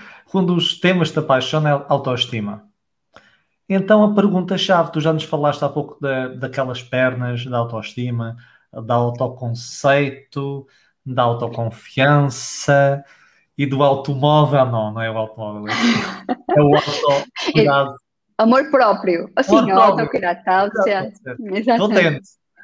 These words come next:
Speaker 1: Pronto, já nos, já nos deste essa, essa, essa base de autoestima,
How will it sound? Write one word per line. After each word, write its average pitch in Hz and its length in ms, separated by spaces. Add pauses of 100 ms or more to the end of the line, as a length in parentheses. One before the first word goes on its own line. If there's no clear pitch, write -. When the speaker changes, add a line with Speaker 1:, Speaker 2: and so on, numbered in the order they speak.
(340)
Speaker 1:
Pronto, 135 300
já 160 120
nos, 156 180
já 160 140
nos 160 120
deste 165 200
essa, - 280
essa, 143 440 (100)
essa 135 280
base 131 220
de 131 60
autoestima, 123 760